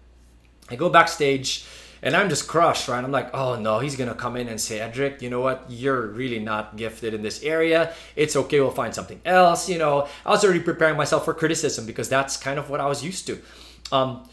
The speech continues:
so he comes in, and as he comes in, he looks at me, and if you've ever seen, uh, Pastor Peter, our senior <laughs> pastor of C C F, right? He looks at me like this, kinda sideways, and he goes, "Son, good job." <laughs> And I was like, "Good job?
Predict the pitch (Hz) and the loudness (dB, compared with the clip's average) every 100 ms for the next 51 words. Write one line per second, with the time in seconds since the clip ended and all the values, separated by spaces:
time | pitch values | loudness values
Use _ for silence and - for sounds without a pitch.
0 | - 147 165 214 185 151 165 214 - - | -4 0 2 2 2 2 2 -4 -14 -14
1 | 123 131 139 156 190 151 139 143 180 - | -6 -2 -2 0 0 2 0 0 -6 -14
2 | - - - 143 156 175 147 147 139 143 | -20 -14 -2 -2 0 -2 0 -2 -2 -6
3 | 139 151 156 156 156 143 135 - 110 107 | -2 0 0 0 -2 -2 -4 -6 -2 -2
4 | - - _ _ _ - 143 - 139 - | -4 -14 _ _ _ 0 2 2 -2 -2
5 | 151 127 110 - 139 135 - 147 147 135 | 0 0 0 -2 -4 -6 2 2 2 -4
6 | 127 - 135 - 110 110 - - - - | -6 -2 -2 -2 -4 -4 -10 -20 -20 -10
7 | 120 120 127 117 113 - - 117 98 - | -8 -4 -4 -2 -4 -4 -8 -8 -6 -2
8 | 110 113 110 110 104 101 - - - - | 0 -2 -6 -6 -6 -6 -6 -10 -18 -20
9 | - - - 147 156 - - - - _ | -20 -10 2 2 2 -6 -18 -20 -20 _
10 | _ _ _ _ - 120 123 98 87 - | _ _ _ _ -12 -12 -8 -8 -8 -18
11 | - _ - _ - - 190 180 202 185 | -20 _ -20 _ -6 -4 -2 2 4 4
12 | 180 143 139 - - _ - _ _ - | 6 4 4 -4 -20 _ -20 _ _ -20
13 | - - 220 190 135 123 143 196 143 123 | -20 -4 8 8 6 0 4 6 6 4
14 | 147 | 2